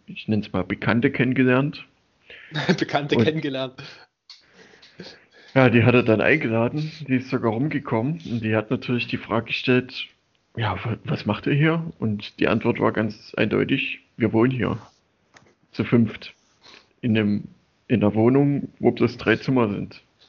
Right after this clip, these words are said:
Speaker 2: Da habe ich dann noch erklärt, dass ich mit dem Struppi zusammen in dem neunzig Zentimeter Bett schlafe, was da noch so schräg im Raum stand.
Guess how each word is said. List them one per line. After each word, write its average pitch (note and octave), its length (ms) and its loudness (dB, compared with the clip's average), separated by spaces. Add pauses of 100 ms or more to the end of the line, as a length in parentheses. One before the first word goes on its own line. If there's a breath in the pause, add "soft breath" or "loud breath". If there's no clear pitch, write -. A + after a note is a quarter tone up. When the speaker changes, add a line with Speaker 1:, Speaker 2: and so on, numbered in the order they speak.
Speaker 2:
Da A#2+ 100 -10
habe C3+ 140 2
ich C#3+ 100 -4
dann D3+ 120 2
noch D3 120 -2
erklärt, C#3 420 -2
dass D3+ 140 -6
ich D#3 140 -12
mit D3 120 -8
dem C#3+ 60 -14
Struppi E3 420 -6
zusammen C3+ 340 -4
in C#3+ 60 -6
dem C3+ 140 -4
neunzig C#3+ 360 -6
Zentimeter C3+ 520 -4
Bett D#3+ 260 -4
schlafe, D3+ 400 0
was C#3+ 120 -4
da C#3+ 100 -2
noch C#3 120 -6
so - 120 -8
schräg C#3+ 300 -6
im D3 120 0
Raum C#3 260 0
stand. E3 460 -6